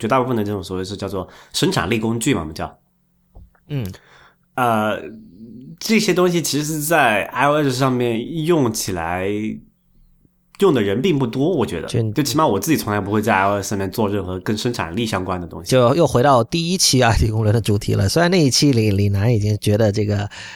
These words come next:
Speaker 2: I O S虽然不是生产力，生产力工具，但它已经可以是创造力工具了。但是其实对，就是比如说如果你是
Speaker 1: 就我们传统意义上的那种，
Speaker 2: 对，对，对。
Speaker 1: 那种，那种流程也好，
Speaker 2: 对。
Speaker 1: 我觉得还没有到那个程度。
Speaker 2: 不过你说到这个，其实就有另外一份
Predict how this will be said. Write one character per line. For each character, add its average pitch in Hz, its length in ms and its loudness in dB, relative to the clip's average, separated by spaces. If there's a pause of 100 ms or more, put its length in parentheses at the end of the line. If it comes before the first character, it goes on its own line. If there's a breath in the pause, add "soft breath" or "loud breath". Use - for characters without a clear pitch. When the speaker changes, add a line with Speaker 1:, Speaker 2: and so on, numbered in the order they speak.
(180 loud breath)
Speaker 2:
I 123 160 2
O 127 60 4
S 123 240 2
虽 135 100 2
然 127 100 2
不 110 160 0
是 127 160 2
生 143 220 0
产 107 200 0
力， 101 80 -2
生 170 160 0
产 139 120 2
力 101 80 0
工 107 100 0
具， 110 80 0
但 107 140 2
它 113 100 2
已 107 80 0
经 98 100 -2
可 107 80 0
以 113 60 0
是 107 120 -4
创 120 200 0
造 104 100 2
力 98 120 -2
工 95 120 -2
具 98 120 -2
了。 98 100 -4
但 123 160 0
是 113 160 0 (220)
其 - 260 0
实 107 260 0
对， 101 300 -2
就 131 100 -2
是 113 160 0
比 107 120 -2
如 110 60 4
说 156 120 2
如 147 100 2
果 185 80 4
你 139 80 2
是 117 60 4
Speaker 1:
就 170 120 6
我 117 60 2
们 127 120 0
传 107 300 -2
统 156 200 0
意 117 200 0
义 107 60 -2
上 104 200 -4
的 95 80 -4
那 92 140 -4
种， - 260 -12
Speaker 2:
对， 98 200 0
对， 80 160 -4
对。 - 140 -8
Speaker 1:
那 110 60 -2
种， 110 40 2
那 - 20 -
种 92 140 -2
流 90 160 -4
程 87 240 -8
也 85 120 -6
好， 90 80 -10
Speaker 2:
对。 101 100 -6
Speaker 1:
我 87 40 -8
觉 90 100 -14
得 92 160 -6
还 95 180 -8
没 90 140 -6
有 104 120 -2
到 90 220 -2
那 85 140 -8
个 82 120 -12
程 - 180 -10
度。 - 60 -18
Speaker 2:
不 175 120 -2
过 233 260 4 (100)
你 143 180 2
说 214 160 2
到 208 100 6
这 202 100 2
个， 170 100 4
其 151 120 0
实 160 80 2
就 175 100 2
有 120 140 4
另 147 120 2
外 143 140 4
一 113 80 2
份 101 360 -2